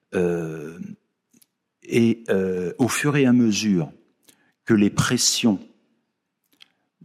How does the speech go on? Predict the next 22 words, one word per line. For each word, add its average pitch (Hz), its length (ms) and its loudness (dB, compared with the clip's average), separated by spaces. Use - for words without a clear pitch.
sur, 92 600 -2
euh, 64 420 -4
l'électorat, 87 800 -2
euh, 76 640 -6
s'amenuisent, 95 880 2
il 98 260 2
y 104 80 4
a 90 460 0
donc 92 260 -2
davantage 95 480 0
de 85 80 -2
politisation 95 880 -2
et 113 480 2
on 117 80 0
se - 180 0
rend 101 160 4
compte 156 320 0
que - 120 0
la, 101 600 2
la 90 140 -6
participation 110 840 -2
augmente. 82 520 -8